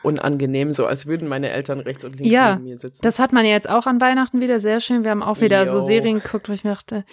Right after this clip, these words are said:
Speaker 2: auch dieses Gefühl verlässt mich nicht nach vielen Jahren, dass ich es immer noch irgendwie
Speaker 1: Mhm.
Speaker 2: eine Witzigkeit unangenehm finde, wenn mein, wenn ich mit meinen Eltern irgendwelche erotischen Szenen gucke in Serien.
Speaker 1: Und ich schaff das,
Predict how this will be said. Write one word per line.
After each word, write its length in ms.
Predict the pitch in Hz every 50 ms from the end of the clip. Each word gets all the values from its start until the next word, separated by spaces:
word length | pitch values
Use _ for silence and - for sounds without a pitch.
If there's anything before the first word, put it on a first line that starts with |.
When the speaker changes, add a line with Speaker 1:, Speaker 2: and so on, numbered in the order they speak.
| - - - - - _ _ _ _ -
Speaker 2:
auch 140 | 254 269 -
dieses 340 | - 302 302 285 247 -
Gefühl 300 | - 202 175 - 202 196
verlässt 380 | 185 - 196 226 185 190 - -
mich 160 | 202 185 -
nicht 180 | 190 185 175 -
nach 140 | 180 175 -
vielen 260 | - 226 233 240 226
Jahren, 300 | 214 202 190 190 196 190
dass 120 | 190 -
ich 120 | 196 190 -
es 60 | -
immer 180 | 196 208 202
noch 160 | 185 175 170 -
irgendwie 320 | 175 208 214 202 208 202
Speaker 1:
Mhm. 100 | 202 202
Speaker 2:
eine 100 | 196 180
Witzigkeit 540 | 196 196 - - 202 185 - - 202 196 -
unangenehm 540 | - 220 220 202 185 175 175 175 175 170 165
finde, 240 | - 190 175 175 160
wenn 140 | 175 170 170
mein, 340 | 165 170 170 175 180 180
wenn 140 | - 175 190
ich 100 | 190 -
mit 80 | - 175
meinen 160 | 180 180 175
Eltern 260 | - 185 180 - 185
irgendwelche 360 | - - 185 180 180 175 -
erotischen 420 | 190 180 180 180 - 185 170 - 190
Szenen 280 | - - 196 190 190
gucke 260 | - - 180 - 170 170
in 160 | - 180 175
Serien. 420 | - 180 185 180 180 180 175 180 -
Speaker 1:
Und 160 | - 185 185 175
ich 80 | 180
schaff 240 | - 220 214 233 -
das, 340 | - 247 233 240 - -